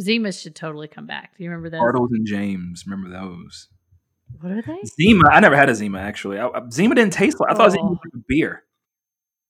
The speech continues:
Speaker 1: Zima, I
Speaker 2: Bartles
Speaker 1: don't even
Speaker 2: and James
Speaker 1: remember what
Speaker 2: is
Speaker 1: it
Speaker 2: wine
Speaker 1: tastes
Speaker 2: cooler.
Speaker 1: like.
Speaker 2: That
Speaker 1: I
Speaker 2: shit was good.
Speaker 1: definitely threw up some Zima.
Speaker 2: You should do Bartles and James at least, because that's, like, it's kinda on the sweet side. Did you ever do Mad Dog twenty twenty?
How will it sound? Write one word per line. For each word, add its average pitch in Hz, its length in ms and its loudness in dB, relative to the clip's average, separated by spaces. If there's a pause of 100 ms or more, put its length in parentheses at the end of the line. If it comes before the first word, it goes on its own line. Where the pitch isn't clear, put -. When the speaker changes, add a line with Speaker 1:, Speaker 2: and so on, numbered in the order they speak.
(420)
Speaker 1:
Zima, 247 720 -6
I 254 100 -8
Speaker 2:
Bartles 214 120 6
Speaker 1:
don't 202 100 8
even 160 140 2
Speaker 2:
and - 80 -8
James 151 100 -2
Speaker 1:
remember 180 180 -2
what 170 140 -6
Speaker 2:
is 165 60 -6
Speaker 1:
it - 60 -10
Speaker 2:
wine 180 120 -4
Speaker 1:
tastes 180 140 -10
Speaker 2:
cooler. 175 140 -6
Speaker 1:
like. 160 120 -8
Speaker 2:
That 147 60 -6
Speaker 1:
I - 20 -2
Speaker 2:
shit 180 60 -6
was 185 80 -8
good. - 40 -8 (140)
Speaker 1:
definitely 190 540 -10 (100)
threw 175 300 -10
up - 180 -10
some 151 240 -18
Zima. 147 400 -20 (520)
Speaker 2:
You 139 140 -6
should 151 180 -6
do 139 120 0
Bartles 123 320 0
and 110 80 -6
James 110 300 -10
at 78 80 -18
least, - 360 -18
because 92 920 -16
that's, - 500 -12
like, 95 220 -12 (480)
it's 110 120 -12
kinda 120 180 -4
on 107 80 -6
the 101 40 -8
sweet 113 240 -10
side. 117 200 -4 (100)
Did 127 120 -6
you 143 80 2
ever 139 80 -2
do 131 120 -2
Mad 120 260 -6
Dog 117 180 -6
twenty 110 200 -8
twenty? 117 280 -10